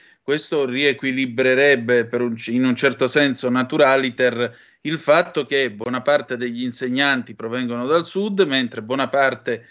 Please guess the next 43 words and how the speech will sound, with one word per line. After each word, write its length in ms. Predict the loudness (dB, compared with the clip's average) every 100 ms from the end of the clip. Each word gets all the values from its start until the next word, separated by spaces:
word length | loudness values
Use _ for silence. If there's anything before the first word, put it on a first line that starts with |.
| _ _
degli 280 | -4 -4 -4
studenti 500 | -6 -2 0 0 -4
si 160 | -6 -6
trovano 400 | 2 2 2 0
nel 160 | -2 -4
settentrione 580 | -8 -8 -4 -2 0
d'Italia, 400 | 0 4 4 2
perché 460 | -2 -4 -2 -2 -4 _ _
con 160 | -6 0
una 200 | 2 2
selezione 680 | 2 0 -2 0 0 0 -4
su 160 | -10
base 360 | 2 2 2 -2
regionale, 880 | -6 -2 0 2 2 2 2 0 -6 _ _ _
eh, 300 | -6 -4 -2
è 200 | 2 2
ovvio 400 | 4 4 4 0
che 240 | 2 -2 0
la 140 | -2
regione 420 | -2 -4 -2 0
Lombardia, 680 | -2 0 -2 -2 -4 -2 -4
per 160 | -6
attrarre 680 | -10 -6 2 2 2 -4 -8
i 240 | -8 -12
professori 880 | -12 -10 -10 -8 -2 0 0 -2 -8 _ _ _
e 120 | -8
dire: 340 | -4 0 0
"Venite 360 | 0 -2 -2 -2
a 60 | -4
studiare 420 | -4 0 2 2
da 120 | 0
noi, 760 | -2 -2 0 -2 -4 -4 -4 -4
vi 160 | 0
offriamo 720 | 0 0 2 4 4 0 -4
questa 560 | 0 2 2 0 -6 -4
paga 640 | 0 2 0 2 2 4
anziché 480 | 2 -2 -8 -4 -2
la 140 | -2 -2
paga 400 | -2 -2 -2 -4
che 120 | -4
ti 100 | -6
possono 640 | -2 2 2 0 -4 -2
offrire 640 | -2 -2 0 2 4 2